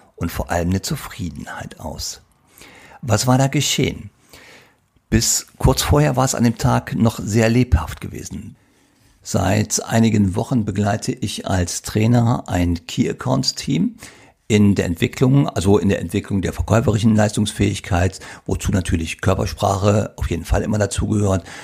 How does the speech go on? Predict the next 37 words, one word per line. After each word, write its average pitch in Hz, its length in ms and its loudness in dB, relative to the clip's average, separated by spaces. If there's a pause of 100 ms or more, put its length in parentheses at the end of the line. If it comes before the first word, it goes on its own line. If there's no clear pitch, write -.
(140)
Und - 140 4
eine 110 240 4
der 110 160 4
ersten 123 400 0
Beobachtungen, 127 640 2
die 85 100 -4
ich - 120 -4
mache, 113 340 2 (180)
hat 95 160 -4
jetzt 95 120 -2
mit 104 100 2
Verkauf - 440 0
nichts 101 160 0
zu - 120 -2
tun, 101 360 0 (300)
sondern 95 240 2
das 95 180 2
ist - 180 -2
eher 101 200 2
so 101 80 0
ein 87 140 0
systematisches, 101 800 0 (320)
äh, 98 180 4
eine 95 160 0
systematische 92 560 -2
Beobachtung. 98 640 0
Und 98 140 -6
zwar 90 140 -2
fehlt - 460 -2
dort - 240 -4
im 87 220 -2
Team 90 320 2 (300)
ein 85 160 -2
transparentes 85 640 -2
System 82 540 0 (260)
zur 87 160 0
Darstellung, 87 800 0